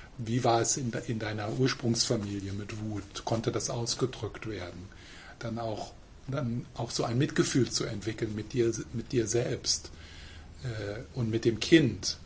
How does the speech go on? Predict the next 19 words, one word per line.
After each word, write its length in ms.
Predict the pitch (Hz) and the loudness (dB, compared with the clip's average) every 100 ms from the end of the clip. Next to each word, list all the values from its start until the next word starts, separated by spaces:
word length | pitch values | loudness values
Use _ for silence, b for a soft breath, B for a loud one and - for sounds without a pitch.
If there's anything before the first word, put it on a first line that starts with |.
| - | -10
Ähm, 280 | 107 101 98 98 - - - - - - - - - 135 | -6 -6 -6 -8 -12 -14 -16 -14 -14 -14 -16 -14 -12 -8
äh, 880 | 120 117 - - - - - - 117 | -6 -8 -12 -16 -16 -16 -14 -10 -6
ja, 360 | 110 98 92 - - - - B B B - - 127 | -4 -6 -8 -10 -14 -14 -14 B B B -14 -12 -10
äh, 40 | 113 107 101 101 101 - - - - - - - - - - - - - | -6 -6 -4 -6 -8 -10 -14 -14 -16 -14 -14 -14 -14 -16 -16 -16 -14 -10
dass 240 | 123 - | -8 -2
wir 140 | 131 110 | 2 2
manchmal 460 | 110 120 - 117 | 2 -2 -2 -2
nicht 260 | 110 117 - | -2 -4 -6
die 60 | 120 | -4
Möglichkeit 680 | 120 135 170 131 117 98 | -2 0 0 2 0 0
hatten, 240 | 98 - 120 | -4 -4 -8
in 80 | 104 | -6
unserer 260 | 104 110 101 | -6 -4 -4
Kindheit 460 | - 127 120 113 - - - | -4 -4 -2 -4 -4 -14 -6
damit 300 | 120 120 120 | -2 0 0
zu 120 | - | -2
experimentieren, 840 | 113 - - 113 104 107 - 180 98 | -2 -4 -2 -2 0 -2 -2 -4 -4
mit 160 | 98 | -8
dieser 220 | 104 104 | -8 -6